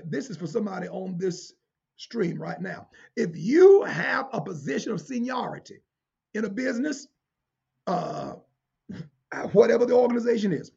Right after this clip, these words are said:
and you are a controller in the worldly sense of controller,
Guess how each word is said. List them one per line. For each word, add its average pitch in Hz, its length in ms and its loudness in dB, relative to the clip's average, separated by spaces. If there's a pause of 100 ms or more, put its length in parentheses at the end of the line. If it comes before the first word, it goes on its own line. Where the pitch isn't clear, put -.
(480)
and 143 180 0
you 311 520 4
are - 260 -4
a 247 140 2
controller 254 720 0 (100)
in 175 140 -6
the 175 100 -4
worldly 240 460 0
sense 247 400 -6 (120)
of 240 360 -6
controller, 220 960 0